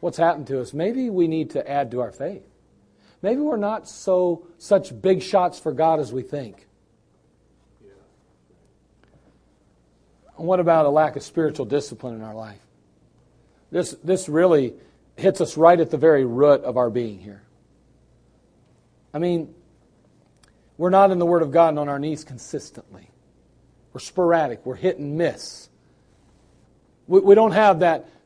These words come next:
spelled out time. We don't have that disciplined lifestyle where we include God in our daily walk.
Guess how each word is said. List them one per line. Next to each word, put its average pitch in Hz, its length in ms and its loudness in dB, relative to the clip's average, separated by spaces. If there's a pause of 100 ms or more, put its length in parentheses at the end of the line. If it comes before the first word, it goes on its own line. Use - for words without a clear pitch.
(220)
spelled 226 500 4
out 190 260 6
time. 135 600 -4
We 151 100 -2
don't 214 200 2
have 196 260 0
that 165 340 0 (400)
disciplined 196 640 2
lifestyle 165 680 0
where 147 140 0
we 151 180 0
include 180 500 -2
God 165 420 4 (200)
in 180 120 -4
our 151 120 0
daily 165 420 2
walk. 139 540 0